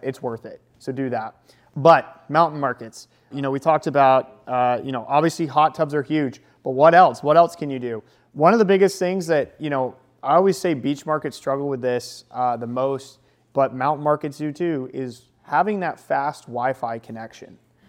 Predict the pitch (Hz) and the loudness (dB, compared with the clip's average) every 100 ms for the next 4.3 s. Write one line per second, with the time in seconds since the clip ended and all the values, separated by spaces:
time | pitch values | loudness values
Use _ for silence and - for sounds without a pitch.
0 | _ - - 139 143 190 262 247 262 254 | _ -20 0 4 8 8 6 0 0 4
1 | 214 156 151 185 175 139 123 113 - - | 4 4 2 0 -6 -6 -8 -6 -8 -6
2 | 165 - - _ _ - - 180 165 151 | -10 -12 -18 _ _ -10 0 2 2 -2
3 | 160 147 135 127 131 165 196 190 180 170 | -4 -2 0 -2 -2 -4 -2 -2 0 -2
4 | 180 170 | 0 -4